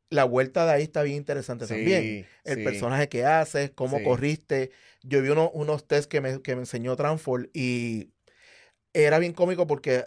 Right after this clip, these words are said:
Speaker 1: la esencia la tenía, ¿sabes? Tú lo veías y
Speaker 2: Sí.
Speaker 1: decías, "Diablo, físicamente no es, pero la esencia la tienes bien duro".
Speaker 2: Ujú.
Speaker 1: Con el personaje que hiciste, sumamente contento, coño, que tu carrera, eh,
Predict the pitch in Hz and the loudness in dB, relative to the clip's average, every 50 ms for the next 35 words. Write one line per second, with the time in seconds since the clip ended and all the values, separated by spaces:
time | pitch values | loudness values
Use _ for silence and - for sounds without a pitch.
0 | - _ 139 131 117 - - 113 110 135 131 143 143 147 127 - - 113 92 - | -6 _ -6 -4 -4 -4 -6 -10 -6 -2 -2 0 0 -2 -4 -6 -8 -10 -12 -14
1 | _ _ _ - 120 110 107 104 - - - 123 131 147 165 165 170 180 170 160 | _ _ _ -8 -6 -6 -4 -6 -8 -10 -6 0 4 4 4 4 4 4 2 2
2 | 143 123 139 123 113 135 131 104 110 - - 123 113 - 139 156 151 151 151 156 | 2 0 -2 -4 -4 -6 -8 -8 -10 -12 -12 -12 -12 -8 -6 -6 -4 -4 -4 -4
3 | 156 160 147 147 151 160 165 175 170 - 143 135 131 127 - - - - 131 127 | -4 -4 -2 -2 -2 -2 -4 -4 -4 -4 -4 -2 -2 -4 -4 -8 -12 -14 -14 -12
4 | 123 110 - 127 139 151 139 - 165 156 135 120 - - 131 151 156 151 143 135 | -12 -12 -10 -10 -10 -8 -6 -4 -4 -4 -4 -6 -6 -8 -6 -6 -6 -6 -6 -8
5 | 139 131 131 127 120 - 135 131 101 101 101 104 104 - _ _ _ 139 135 127 | -8 -8 -8 -6 -6 -6 -6 -6 -8 -8 -10 -12 -14 -18 _ _ _ -4 -4 -4
6 | 127 - 135 120 - 127 120 127 131 135 135 160 139 - 190 180 - _ - 165 | -4 -4 -4 -4 -4 -4 -4 -2 -4 -4 -6 -8 -8 -6 -8 -10 -8 _ -6 -4
7 | 165 160 - _ _ _ _ _ - _ _ _ _ _ _ _ - - 190 202 | -4 -6 -8 _ _ _ _ _ -20 _ _ _ _ _ _ _ -4 -2 0 2
8 | 208 202 196 202 196 196 202 - 185 165 156 - 170 160 160 160 - 151 151 151 | 4 4 4 2 0 0 -2 0 0 -2 0 0 0 0 0 0 -2 -4 -2 -2
9 | 156 160 156 151 147 127 135 127 - 123 120 123 123 127 139 143 143 139 139 - | -2 -2 -4 -4 -4 -6 -6 -4 -2 -2 0 0 2 4 4 4 4 2 0 -2
10 | - 135 131 127 123 120 120 | -4 -4 -2 -2 -2 -2 -4